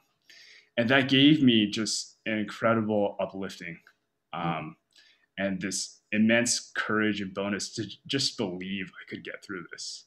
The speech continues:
Speaker 2: Mm-hmm.
Speaker 1: Um,
Speaker 2: So
Speaker 1: I
Speaker 2: it
Speaker 1: find
Speaker 2: almost
Speaker 1: out
Speaker 2: like a, it was almost like a, an example, and it sounds like a greater power, the Lord perhaps, uh, allowed you to almost see a vision of some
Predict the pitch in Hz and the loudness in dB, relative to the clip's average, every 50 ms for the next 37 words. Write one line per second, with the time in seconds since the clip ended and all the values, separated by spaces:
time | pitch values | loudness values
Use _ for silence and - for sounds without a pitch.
0 | _ - 160 156 - 156 175 165 160 165 - _ _ _ _ _ _ _ _ 92 | _ -10 -8 -8 -6 -4 -4 -4 -4 -6 -8 _ _ _ _ _ _ _ _ -10
1 | 95 92 90 90 87 82 - - - - 123 156 175 214 196 170 160 156 143 127 | -8 -8 -6 -8 -10 -12 -16 -8 0 4 6 6 8 8 8 8 10 10 8 8
2 | 127 120 - - - - - 143 - - - 175 175 175 214 208 208 202 - 208 | 6 4 0 -2 -2 0 0 0 -2 -4 -6 -4 0 2 2 4 2 2 2 2
3 | 202 - 190 175 - - - _ _ _ _ _ - 175 170 170 160 - - - | 2 2 2 0 -2 -4 -8 _ _ _ _ _ -2 0 0 0 0 -2 -2 -2
4 | 185 190 202 202 196 - 165 160 151 147 - - - _ _ _ _ _ _ - | 0 2 2 2 2 2 0 0 0 0 -4 -10 -18 _ _ _ _ _ _ -4
5 | 165 160 156 151 151 156 170 165 160 - 202 208 208 208 196 190 180 165 - 170 | -2 -2 0 0 -2 -2 0 -2 -2 0 2 2 2 4 4 4 2 2 0 -4
6 | 156 - - 190 196 190 175 - - - - 220 208 180 170 160 160 175 180 165 | -6 -4 -2 0 0 0 0 -2 -2 2 4 4 4 4 4 4 2 2 0 -2
7 | 160 165 196 190 190 190 185 - 165 - 185 - - - - - - - - - | -4 -4 -2 0 0 0 -2 -4 -10 -14 -10 -8 -6 -6 -6 -6 -10 -14 -20 -20
8 | _ _ _ _ _ _ _ _ _ _ _ _ - 165 160 160 - 165 165 180 | _ _ _ _ _ _ _ _ _ _ _ _ -2 -2 -2 0 0 0 2 4
9 | 185 185 185 185 165 180 196 190 180 175 165 156 - - _ _ _ _ _ _ | 4 4 4 4 0 -2 -4 -6 -6 -6 -6 -8 -8 -12 _ _ _ _ _ _
10 | _ _ _ - 175 170 165 165 160 165 - - - - - _ - - - 214 | _ _ _ -4 -2 0 0 0 -2 -2 -6 -10 -14 -18 -20 _ -18 -12 -6 -2
11 | 208 185 165 147 175 226 240 220 208 170 - - - - 156 - - - 165 160 | 0 0 0 2 2 2 2 2 2 0 -2 -6 -10 -14 -14 -10 -8 -6 -6 -6
12 | 160 - | -8 -10